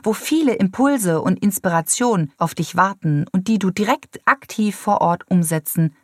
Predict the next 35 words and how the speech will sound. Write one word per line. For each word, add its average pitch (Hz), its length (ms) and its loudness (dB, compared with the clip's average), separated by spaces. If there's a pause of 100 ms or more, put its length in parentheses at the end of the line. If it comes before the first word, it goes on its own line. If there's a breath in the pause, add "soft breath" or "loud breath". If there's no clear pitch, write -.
(160 soft breath)
und 214 180 -4
ausprobieren 139 640 -2
kannst. - 420 -4 (840 soft breath)
Schreibe 302 320 2
mir 254 120 4
gerne 262 300 2
deine 190 220 2
Gedanken 185 480 0
und 156 200 0
das, 185 200 0
was 170 180 -2
dich 160 200 -6
jetzt 180 260 -4
umtreibt, 185 520 -2
nach 156 160 -2
diesem 165 400 0
Podcast 165 580 -2 (260 loud breath)
auf 269 200 0
kontakt - 580 -2
at 190 220 -2
katrin 208 500 0
schumann 170 500 2
punkt 156 320 -2
d 185 60 0
e 143 300 -4 (160)
oder 339 480 2
auf 269 240 0
Instagram 156 600 0 (280 loud breath)
Katrin 170 320 0
Schumann 254 340 4
unterstrich 202 640 -2
Coach. - 400 -4 (460)
Ich 135 240 -4
antworte 160 680 0 (140)
stets - 640 -4